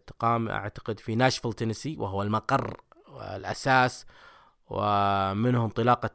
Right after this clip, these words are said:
تي إن إيه عام ألفين واثنين مع جيري جيريت وولده جيف جيريت. فبتكون مباراة مرتقبة. تحديدًا أنا بالنسبة لي براين كيج يعني قدم مستويات رائعة مع الإكس ديفيجن، وكسب الرهان مني أنا. أنا كنت أستغرب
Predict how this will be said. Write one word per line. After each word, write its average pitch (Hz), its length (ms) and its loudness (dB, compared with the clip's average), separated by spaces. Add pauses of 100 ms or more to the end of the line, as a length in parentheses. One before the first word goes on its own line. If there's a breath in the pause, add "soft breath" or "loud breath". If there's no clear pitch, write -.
تي 107 180 0
إن 107 80 0
إيه 131 220 -2 (240)
عام 92 160 -4
ألفين 95 260 -8
واثنين 107 400 -6 (400)
مع 87 140 -10
جيري 113 280 -2
جيريت 113 340 -2
وولده 107 300 -2
جيف 98 280 -6
جيريت. 127 320 -4 (640 soft breath)
فبتكون 113 600 2
مباراة 190 300 12
مرتقبة. 127 560 6
تحديدًا 139 440 4
أنا 135 240 6
بالنسبة 131 460 -2
لي 147 180 0
براين 139 320 4
كيج 139 360 2
يعني 107 240 2
قدم 123 360 0
مستويات 120 440 0
رائعة 123 280 8
مع 104 120 2
الإكس 110 200 -4
ديفيجن، 127 460 -4 (160)
وكسب 202 380 12
الرهان 202 320 12
مني 202 260 8
أنا. 202 200 12
أنا 127 80 6
كنت 196 260 0
أستغرب 185 580 6